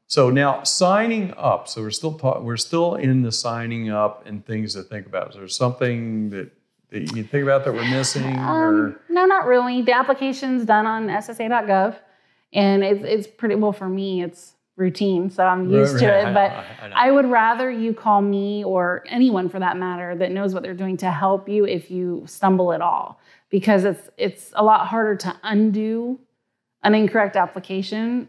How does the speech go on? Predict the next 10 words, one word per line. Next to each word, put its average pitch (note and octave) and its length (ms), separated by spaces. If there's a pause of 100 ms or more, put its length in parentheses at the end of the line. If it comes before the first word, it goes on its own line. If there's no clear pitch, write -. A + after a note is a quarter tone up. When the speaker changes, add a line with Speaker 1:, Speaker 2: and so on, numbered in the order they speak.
Speaker 2:
than F#3+ 320
it F#3 160
is F#3 240
to E3 420 (140)
get F3+ 180
help - 380
doing D#3+ 400 (120)
Speaker 1:
Right. A2 180
Speaker 2:
it F3 40
originally. E3+ 500